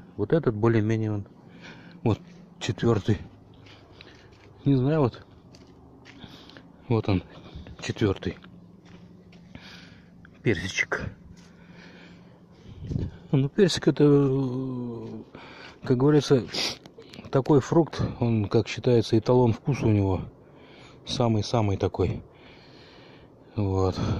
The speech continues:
И, и очень скороплодная культура. Поэтому третий, четвертый год они уже начинают плодоносить. Поэтому, думаю, все будет нормально. Главное, как говорится, было бы желание.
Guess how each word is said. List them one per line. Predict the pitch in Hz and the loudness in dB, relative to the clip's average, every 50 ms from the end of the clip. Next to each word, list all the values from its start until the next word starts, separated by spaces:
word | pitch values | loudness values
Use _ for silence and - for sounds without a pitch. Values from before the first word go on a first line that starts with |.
| - - - - - - - - - - | -6 -10 -16 -18 -20 -20 -20 -20 -12 -8
И, | 110 110 113 113 113 107 107 - - - - - - - - - - - - - - - - - - - - - - - - | -4 -2 -2 -2 -2 -4 -6 -10 -16 -18 -20 -20 -20 -20 -20 -20 -20 -20 -20 -20 -20 -20 -20 -20 -20 -20 -20 -20 -20 -14 -4
и | 104 120 | 0 2
очень | 127 139 131 - 139 | 4 4 4 2 0
скороплодная | - - - 127 135 120 - 131 123 107 107 101 | 0 0 2 2 2 2 2 0 2 2 2 0
культура. | - 113 101 - - 101 92 92 85 - - - - - - - - - - - - - | 0 -2 -4 -2 -2 -2 -2 -2 -4 -6 -12 -20 -20 -20 -20 -20 -20 -20 -20 -20 -8 -2
Поэтому | - 107 110 110 - 113 110 107 98 85 - - - - - - - - - - - - - - - - - | 0 0 2 2 2 0 0 0 0 -4 -10 -18 -20 -20 -20 -20 -20 -20 -20 -20 -20 -20 -20 -20 -20 -18 -6
третий, | - 127 135 127 - - | 0 2 2 2 0 -4
четвертый | - - - - 135 131 - - 127 | -8 -6 -2 0 0 0 2 0 0
год | 120 131 127 117 | 2 2 2 2
они | 113 113 117 | 4 2 4
уже | 113 110 107 107 | 4 2 2 2
начинают | 107 98 - 110 110 104 98 - | 0 0 0 0 0 0 0 0
плодоносить. | 104 101 95 98 95 92 87 - - - - - - - - - - - _ _ - - - - - - - - - - - - - - - - - - | -2 -2 0 0 -2 -2 -2 -4 -8 -14 -16 -18 -20 -20 -20 -20 -20 -20 _ _ -20 -20 -20 -20 -20 -20 -20 -20 -20 -20 -20 -20 -20 -20 -20 -20 -6 -2
Поэтому, | 101 101 104 - - 107 101 98 85 - - - - - - - - - | -2 0 0 -2 0 0 0 0 0 -4 -10 -16 -20 -20 -20 -20 -18 -10
думаю, | - 101 101 101 101 101 101 95 92 | -6 -2 -2 0 2 2 0 0 -2
все | - - 110 104 | -2 -2 -2 -2
будет | 95 101 98 92 - | 0 -2 -2 -2 0
нормально. | 104 101 104 113 113 107 98 92 87 90 | 0 0 2 2 2 2 0 0 -2 -2
Главное, | 92 98 107 107 104 101 101 95 | -2 0 0 0 2 2 0 -2
как | 90 92 | -2 -4
говорится, | 92 98 95 - - 107 | -4 -4 -6 -6 -6 -4
было | 101 107 104 104 | -2 0 0 2
бы | 98 98 | 0 0
желание. | 92 101 107 110 107 101 95 85 | 0 2 2 2 2 2 0 0